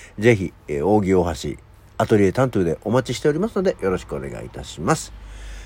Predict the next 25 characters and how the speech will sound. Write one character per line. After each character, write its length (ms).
さ 100
て、 200
え 140
ー、 20
そ 140
れ 100
に 80
伴 320
っ 20
て 140
で 80
す 80
ね、 180
あ 80
の、 260
昨 300
日、 360
え 340
ー、 40
初 160
日 240
を 280
終 200
え 20
た、 240